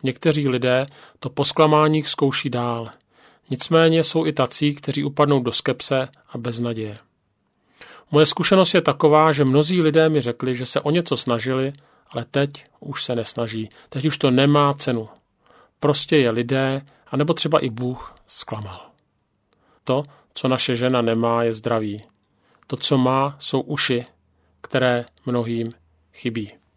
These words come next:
Kdybyste četli ve stejné knize, to znamená v Markovi ve čtvrté kapitole v jedenáctém verši, tak byste se dočetli, že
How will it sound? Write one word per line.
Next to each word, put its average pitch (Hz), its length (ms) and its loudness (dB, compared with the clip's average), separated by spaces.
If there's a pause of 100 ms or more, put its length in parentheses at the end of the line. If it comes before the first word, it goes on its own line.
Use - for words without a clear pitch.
(1040)
Kdybyste 165 340 2
četli 190 320 4
ve 170 100 6
stejné 180 380 4
knize, 139 440 2
to 165 100 -8
znamená 139 400 2
v 107 100 -10
Markovi 127 460 2
ve 156 100 2
čtvrté 147 360 0
kapitole 143 400 0
v 123 60 0
jedenáctém 147 540 2
verši, 127 500 0 (340)
tak 139 100 -6
byste 143 220 -2
se 147 120 2
dočetli, 139 600 0 (720)
že 127 540 2